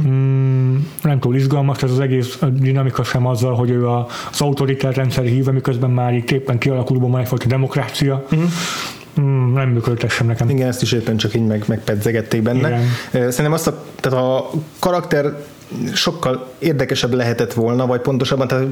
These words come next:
Speaker 2: megvolt benne az, ami egy nagyon jó szembeállítás a, a, a főszereplővel, hogy, ö, hogy a felvilágosult gondolkodásnak a híve. Tehát gyakorlatilag
Speaker 1: Igen.
Speaker 2: minden egyes ilyen, szervez egy, egy, ö,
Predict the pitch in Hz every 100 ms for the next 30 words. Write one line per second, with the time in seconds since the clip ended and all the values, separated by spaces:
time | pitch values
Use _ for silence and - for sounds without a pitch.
0 | 131 160 190 143 127 123 117 117 123 -
1 | - - 131 131 123 117 143 131 117 113
2 | - 120 113 113 113 110 113 110 - 120
3 | 113 113 110 107 - - - - 170 113
4 | 110 113 110 - - 117 - 117 123 120
5 | 120 117 110 120 117 123 117 120 117 -
6 | - - - 131 127 113 127 120 117 107
7 | - 120 110 104 - 110 107 113 107 101
8 | 110 104 98 104 101 98 107 110 147 180
9 | 160 143 147 139 135 147 127 123 120 117
10 | - 123 117 120 113 - - - - -
11 | - - 110 - - - 143 127 117 120
12 | 113 110 - 113 110 110 117 113 110 113
13 | 113